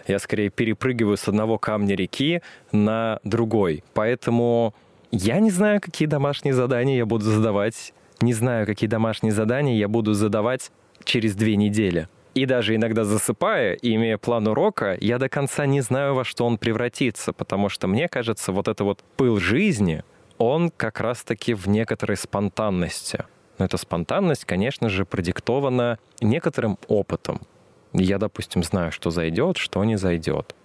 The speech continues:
И вот этот вот опыт как раз-таки набирался, когда я там вёл уроки, как обычно. Потом я веду урок, как обычно, и понимаю, что могу вот Проверить вот эту гипотезу с домашним заданием. Хоп, она сработала. Проверил вот эту. Хоп, не сработала.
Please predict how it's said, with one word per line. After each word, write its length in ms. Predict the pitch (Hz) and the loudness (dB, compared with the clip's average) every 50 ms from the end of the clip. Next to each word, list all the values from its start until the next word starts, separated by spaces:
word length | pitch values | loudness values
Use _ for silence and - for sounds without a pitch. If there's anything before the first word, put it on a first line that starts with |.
| _ _ _ _ _ _ | _ _ _ _ _ _
И 540 | - 98 95 98 98 95 95 90 90 90 90 | 2 2 4 4 4 4 4 4 2 2 0
вот 220 | - 98 90 95 - | 0 -2 -2 0 0
этот 240 | 95 85 87 87 | 0 0 0 0
вот 160 | 85 82 - - | 0 -2 0 0
опыт 320 | 123 175 185 - - - | 0 0 0 0 -4 -4
как 220 | - - 87 - | -4 -6 -6 -4
раз-таки 420 | - 113 117 - - 104 - - 95 | -4 -4 -4 -4 -6 -6 -2 0 0
набирался, 640 | 92 92 90 90 87 95 120 135 143 - - 110 101 | 2 2 2 0 0 0 0 0 -2 -2 -4 -6 -6
когда 360 | - 87 87 90 95 95 92 | -4 -2 -2 -2 0 -2 -2
я 40 | 85 | -4
там 340 | - 85 80 80 78 73 - - - | -4 -4 -4 -4 -6 -8 -10 -8 -6
вёл 360 | 92 85 82 85 95 117 117 | -4 -2 0 0 0 2 2
уроки, 560 | 98 87 95 92 104 107 - - 85 82 80 - | 2 2 2 0 0 -2 -2 -2 -2 -2 -4 -6
как 240 | - 101 107 - - | -6 -6 -6 -4 -6
обычно. 500 | 82 80 80 - - - - - 80 80 - - - - - - - - _ | -6 -4 -4 -4 -4 -4 -6 -6 -8 -10 -12 -16 -20 -20 -20 -20 -20 -12 _
Потом 260 | - 95 - - 95 | -8 -4 -2 0 0
я 140 | 95 92 95 | 2 2 0
веду 220 | 92 98 95 98 | 0 0 0 2
урок, 200 | 95 95 98 95 | 2 2 0 0
как 180 | - - - - | -2 -4 -6 -4
обычно, 380 | 135 151 208 226 - - - 101 | -4 -2 -2 -2 0 0 0 -2
и 60 | 98 | -2
понимаю, 440 | - - 101 110 127 156 185 175 151 | -2 -2 -2 -2 0 0 -2 -2 -4
что 200 | - - - 101 | -4 -4 -2 0
могу 240 | 101 104 120 160 | 0 0 0 0
вот 320 | 170 117 107 120 - - - _ _ _ _ _ - | 2 2 0 0 -2 -6 -12 _ _ _ _ _ -4
Проверить 420 | 165 196 196 180 170 170 156 - | 0 0 2 2 0 0 -2 -2
вот 140 | 120 113 - | -2 -2 0
эту 180 | 104 92 - 95 | -2 -2 -2 -2
гипотезу 520 | 92 - - - 95 85 - 85 82 85 | -4 -4 -2 -2 -2 -2 -2 -2 0 0
с 60 | 82 82 | 0 0
домашним 440 | 87 85 82 80 - - - 87 | 0 0 -2 -2 -4 -4 -4 -2
заданием. 280 | 82 90 85 85 85 82 | 0 0 0 0 0 -2
Хоп, 280 | - - - 180 - - | -2 -2 -2 -2 -2 -4
она 160 | 90 90 92 | -4 -2 -4
сработала. 600 | 90 - - 95 85 78 - - - - - - | -4 -4 -6 -6 -6 -6 -8 -10 -8 -8 -6 -6
Проверил 420 | - - - 123 175 202 214 202 202 | -4 -4 -2 -2 0 0 2 2 2
вот 220 | 180 170 - - | 0 -2 -2 -2
эту. 200 | 87 82 - 78 | -4 -2 -2 -4
Хоп, 300 | - - - 220 - - | -4 -4 -4 -4 -2 0
не 120 | 101 104 | -2 0
сработала. 640 | 110 - - - 120 107 95 92 82 - - - - | -2 -2 -2 -4 -2 -2 -2 -2 -2 -2 -4 -6 -6